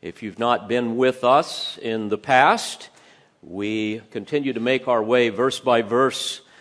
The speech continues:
through this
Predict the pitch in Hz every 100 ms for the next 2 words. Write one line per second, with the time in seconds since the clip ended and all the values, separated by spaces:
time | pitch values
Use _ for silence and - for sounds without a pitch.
0 | _ _ _ - 120 120 120 117 110 -
1 | - _ _ _ _ _ _ _ _ _
2 | _ 131 131 -